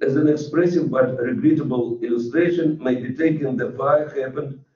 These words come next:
on April two thousand three in one of the storage of Kamenets-Podilsky State Archives in, in Khmelnytsky region of Ukraine, which was, was located in the former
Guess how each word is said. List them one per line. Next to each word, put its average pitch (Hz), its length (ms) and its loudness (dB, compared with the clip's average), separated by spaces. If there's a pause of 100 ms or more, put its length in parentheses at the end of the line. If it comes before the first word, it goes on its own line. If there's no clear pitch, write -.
(100)
on 123 300 0
April 135 520 0 (640)
two 143 260 0
thousand 117 680 0 (160)
three 143 420 -2 (200)
in 117 140 2
one 135 240 4
of 117 160 0
the 117 120 2
storage 143 480 0
of 123 180 -2
Kamenets-Podilsky 127 920 -2
State 120 360 -2
Archives 123 640 -2 (280)
in, 123 120 2 (180)
in 113 260 2
Khmelnytsky 127 500 -2
region 113 380 2
of - 140 -4
Ukraine, 131 560 2 (180)
which 117 220 0
was, 120 280 -2
was 117 180 4
located 139 580 0 (320)
in 123 100 0
the 123 140 2
former 139 500 4